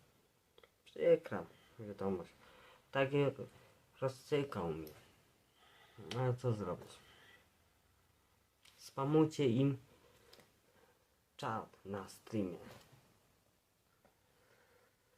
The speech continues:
Jak coś, wysyłajcie do mnie donaty, że jestem sexy.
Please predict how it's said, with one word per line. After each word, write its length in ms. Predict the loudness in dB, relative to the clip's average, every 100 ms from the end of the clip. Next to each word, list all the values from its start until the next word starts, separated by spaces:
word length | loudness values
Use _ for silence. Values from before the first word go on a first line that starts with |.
| _ -20 -20 -20 -20 _
Jak 200 | -2 -2
coś, 400 | 0 4 6 6 2 -8 -20 -12
wysyłajcie 640 | -10 -4 4 6 4 2 2
do 140 | 4
mnie 220 | 6 6
donaty, 760 | 4 2 6 10 10 6 0 -8 -10 -20 -20 -20 -20
że 180 | -14 -10
jestem 280 | -8 -8 -10
sexy. 800 | -10 -2 0 0 -2 -10 -8 -8